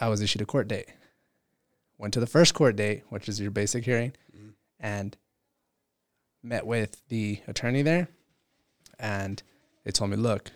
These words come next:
Speaker 1: you have modified exhaust. It's against the rules of the city of Albuquerque. This is why he pulled you over." Gave me all the, the rule violations. "Okay,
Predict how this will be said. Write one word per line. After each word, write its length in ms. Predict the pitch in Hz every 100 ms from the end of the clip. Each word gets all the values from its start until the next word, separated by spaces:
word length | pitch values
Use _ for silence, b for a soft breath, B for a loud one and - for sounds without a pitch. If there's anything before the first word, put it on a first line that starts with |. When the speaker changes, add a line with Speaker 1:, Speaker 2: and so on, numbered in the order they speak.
| _ -
Speaker 1:
you 80 | 120
have 100 | 120
modified 340 | 123 131 143
exhaust. 400 | 127 123 117 -
It's 80 | 113
against 260 | 120 110 117
the 60 |
rules 220 | 113 113
of 20 | 107
the 40 |
city 120 | 117
of 60 | 107
Albuquerque. 420 | 107 117 110 -
This 120 | 110 117
is 60 |
why 120 | 110
he 80 | 107
pulled 200 | 110 110
you 100 | 107
over." 260 | 104 101 104 b b b -
Gave 120 | 110
me 80 | 107
all 160 | 101
the, 220 | 98 104 - _ _ _ _ _ 120
the 160 | 107
rule 220 | 107 107
violations. 640 | 104 104 101 98 104 98 - _ _ 101
"Okay, 280 | 101 110